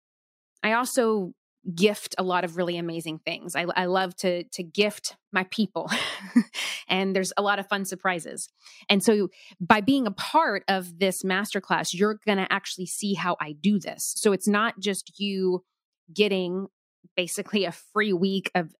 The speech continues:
really high level and incredible mentorship from me, but you're actually going to be seeing how it all goes down in real time.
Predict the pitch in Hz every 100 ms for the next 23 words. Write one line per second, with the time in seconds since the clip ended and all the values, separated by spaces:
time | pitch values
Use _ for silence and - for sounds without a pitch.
0 | _ 185 175 202 262 240 208 190 175 175
1 | 165 165 165 165 170 170 170 165 165 165
2 | 165 165 165 - - - 165 165 170 160
3 | 180 180 185 185 185 185 175 175 170 175
4 | 170 - 175 170 160 - 165 - - -
5 | 170 165 170 170 156 165 165 170 156 -
6 | - -